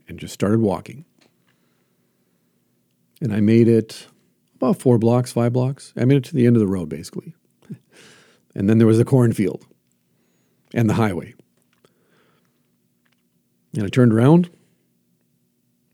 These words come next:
I looked back towards my house, looked out at the highway and the cornfield, looked down the street, walked back home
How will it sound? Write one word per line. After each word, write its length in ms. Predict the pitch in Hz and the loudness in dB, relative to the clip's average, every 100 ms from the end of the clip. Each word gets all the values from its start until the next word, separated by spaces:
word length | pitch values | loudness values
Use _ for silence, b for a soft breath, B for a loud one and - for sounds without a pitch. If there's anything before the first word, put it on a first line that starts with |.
| _ | _
I 40 | 104 | -8
looked 200 | 107 - | -8 0
back 220 | 123 120 | 0 2
towards 260 | 123 117 | 2 2
my 80 | 104 | 0
house, 400 | 95 135 127 - _ _ _ _ _ _ _ _ _ _ _ _ _ _ _ _ _ | -4 -4 -4 -10 _ _ _ _ _ _ _ _ _ _ _ _ _ _ _ _ _
looked 220 | - 110 120 | -6 -2 0
out 140 | 120 | 2
at 80 | 113 | 0
the 80 | 95 | -2
highway 320 | 104 123 120 | 0 2 2
and 80 | 101 | 0
the 60 | |
cornfield, 680 | 101 120 120 127 123 113 120 _ _ | -2 -2 0 0 0 0 -6 _ _
looked 180 | 110 104 | -10 -2
down 160 | 120 117 | 0 0
the 80 | |
street, 360 | 92 - 123 120 _ _ _ _ _ _ _ _ _ _ _ _ _ _ _ _ _ _ _ | -2 0 0 0 _ _ _ _ _ _ _ _ _ _ _ _ _ _ _ _ _ _ _
walked 240 | 104 107 | -4 -2
back 240 | 131 117 - | 0 -2 0
home 360 | 110 110 113 | -2 0 -2